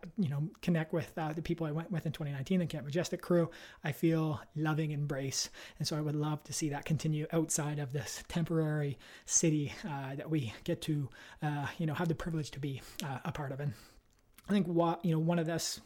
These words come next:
continuing with this, is just remember why I love this experience so much in twenty nineteen. One of the great sort of, it was a very transformative time in my life. I had a lot of, um, I would say, discouragement, um, from people around me who had seen some trouble that I had gone through of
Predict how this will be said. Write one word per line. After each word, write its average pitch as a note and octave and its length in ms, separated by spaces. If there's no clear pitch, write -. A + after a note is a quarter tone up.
continuing G3 320
with F3 100
this, D#3 100
is E3 60
just - 140
remember F3 320
why C#3 380
I D#3 60
love D3+ 240
this D#3 160
experience D#3 440
so D#3 160
much D#3 220
in D#3+ 60
twenty D#3 240
nineteen. D#3 480
One F3+ 100
of F3 80
the F3+ 60
great E3 320
sort D#3+ 200
of, D3 80
it - 140
was F#3 80
a F#3 40
very G3+ 160
transformative F3 560
time D#3+ 240
in E3 80
my E3+ 80
life. F3+ 320
I D#3 80
had D3+ 240
a E3 40
lot D#3+ 200
of, D#3 180
um, D3+ 280
I E3+ 60
would D#3+ 100
say, E3 120
discouragement, D#3+ 760
um, D#3+ 300
from D#3 200
people D#3+ 280
around D3+ 280
me F#3 140
who D#3 140
had C#3+ 220
seen G#3 260
some E3 340
trouble E3+ 300
that D#3+ 100
I D#3+ 80
had D3 140
gone D#3+ 220
through F3+ 260
of C#3+ 220